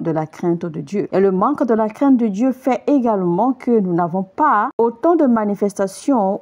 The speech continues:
ou la plénitude des manifestations de Dieu en cette génération comme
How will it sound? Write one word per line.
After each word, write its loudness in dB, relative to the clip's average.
ou 2
la 0
plénitude 0
des 0
manifestations -4
de -4
Dieu 0
en -4
cette -6
génération -2
comme -2